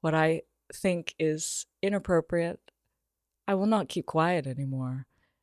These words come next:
And I found ways to say something so that it will not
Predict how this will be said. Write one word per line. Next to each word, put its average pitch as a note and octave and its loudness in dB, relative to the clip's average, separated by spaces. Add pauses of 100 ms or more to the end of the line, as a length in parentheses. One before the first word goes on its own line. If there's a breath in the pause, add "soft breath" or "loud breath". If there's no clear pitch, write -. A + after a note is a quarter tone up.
(280)
And E3 2
I D#3+ 4
found F3 6
ways D3+ 2
to - -4
say D#3+ 4
something C#3+ -2
so - -6
that D3 0
it - 0
will C#3+ -2
not C3+ -2